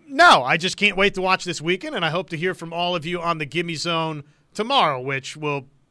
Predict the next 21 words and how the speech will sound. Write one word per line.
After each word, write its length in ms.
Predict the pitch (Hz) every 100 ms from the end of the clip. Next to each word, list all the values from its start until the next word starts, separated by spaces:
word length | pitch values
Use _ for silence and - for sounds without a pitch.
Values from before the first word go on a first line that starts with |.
| _
be 120 | 147 160
a 60 |
full 220 | - 170
golf 260 | 156 156 160
show, 280 | 180 233 370
and 120 | 147
you 80 | 131
can 140 | 147
hit 100 | 156
us 140 | 156 160
up 260 | 170 - - - - - - - - _ -
on 200 | 262 302
the 60 | 302
Riverwind 520 | 220 214 196 196 196
Casino 720 | 160 - 160 151 143 135 131
jackpot 580 | 139 165 151 - 147 139
line. 300 | 135 117 117
We 100 | 127
would 140 | 143
love 180 | 131 110
that. 200 | 110 101